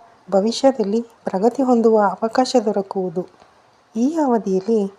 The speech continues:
ನಿಮ್ಮ ಮನೆಯ ಸಂಬಂಧ ಉತ್ತಮವಾಗಿರುವುದು. ಕುಂಭರಾಶಿಗೆ ಸೇರಿದ ಜನರು ಈ ರಾಜಯೋಗದ ನಿರ್ಮಾಣದಿಂದ ಬಹಳ ಒಳ್ಳೆಯದಾಗುವುದು. ಶನಿದೇವರ ಅಪಾರ ಆಶೀರ್ವಾದ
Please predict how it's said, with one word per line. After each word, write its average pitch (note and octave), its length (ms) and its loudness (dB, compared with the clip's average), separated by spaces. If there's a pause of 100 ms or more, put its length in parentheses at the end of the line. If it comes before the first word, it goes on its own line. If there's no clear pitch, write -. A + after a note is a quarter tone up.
(120)
ನಿಮ್ಮ G3+ 340 -2
ಮನೆಯ A3 340 0 (1200)
ಸಂಬಂಧ A3+ 500 0 (280)
ಉತ್ತಮವಾಗಿರುವುದು. G3 920 -2 (600)
ಕುಂಭರಾಶಿಗೆ B3 1080 -2 (400)
ಸೇರಿದ G#3 440 2
ಜನರು A#3 560 0 (120)
ಈ B3 180 0
ರಾಜಯೋಗದ G#3 720 0
ನಿರ್ಮಾಣದಿಂದ F#3 720 -4 (1300)
ಬಹಳ G3+ 400 0
ಒಳ್ಳೆಯದಾಗುವುದು. F#3+ 920 0 (420)
ಶನಿದೇವರ A#3 640 0
ಅಪಾರ A#3 560 -2 (200)
ಆಶೀರ್ವಾದ G#3 540 -2